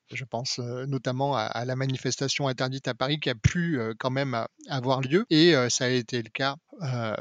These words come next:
partout, euh, partout en France, euh, avec, euh,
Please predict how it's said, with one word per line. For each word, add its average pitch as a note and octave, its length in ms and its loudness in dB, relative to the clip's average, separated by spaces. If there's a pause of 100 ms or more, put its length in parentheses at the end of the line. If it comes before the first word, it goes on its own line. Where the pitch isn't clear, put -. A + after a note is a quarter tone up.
partout, D#3 460 0
euh, A#2+ 320 0
partout D#3+ 320 -4
en D3 140 0
France, - 500 0 (460)
euh, A2+ 280 -2
avec, C3+ 440 -2
euh, A#2 180 -2